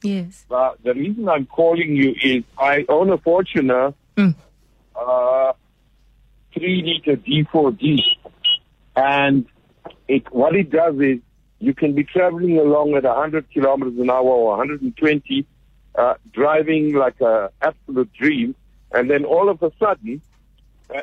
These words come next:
Speaker 2: it just loses power,
Speaker 1: Mm.
Speaker 2: you know. And, and, uh, I've taken it in and, and had it assessed, and, you know, they put it on diagnostics and everything else, and nobody can tell me why it's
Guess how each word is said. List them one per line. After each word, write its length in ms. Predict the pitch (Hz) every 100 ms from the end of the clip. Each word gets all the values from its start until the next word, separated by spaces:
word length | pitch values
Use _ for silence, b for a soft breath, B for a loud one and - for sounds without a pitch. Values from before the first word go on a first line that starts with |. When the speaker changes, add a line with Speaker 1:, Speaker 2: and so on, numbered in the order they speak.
| -
Speaker 2:
it 120 | -
just 200 | 165 -
loses 340 | 139 156 139 135 -
power, 340 | 180 175 98 - _ _ 262
Speaker 1:
Mm. 300 | 294 208 170
Speaker 2:
you 60 |
know. 220 | 123 117 147 - - - - _ _ _
And, 380 | 131 135 135 135 131
and, 240 | 139 139 -
uh, 280 | 147 143 143 - _ _ _
I've 180 | 131 139
taken 360 | - 190 - 180
it 120 | 170
in 420 | 165 170 165 165 -
and, 280 | 131 135 131 -
and 200 | 127 120
had 260 | 143 151 156
it 140 | 147
assessed, 480 | 160 - 170 165 151 _
and, 260 | 123 113 107 - _ _ _ _
you 100 | 127
know, 140 | 135
they 120 | 131 131 _
put 100 | 160
it 140 | 151 151
on 140 | 131
diagnostics 800 | 120 131 131 120 143 147 - 147 -
and 140 | 139
everything 400 | 139 131 127 131
else, 200 | 139 123 143
and 120 | 123
nobody 280 | 147 147 147
can 180 | 139 123
tell 240 | 143 139
me 140 | 135
why 240 | 123 120
it's 100 | 123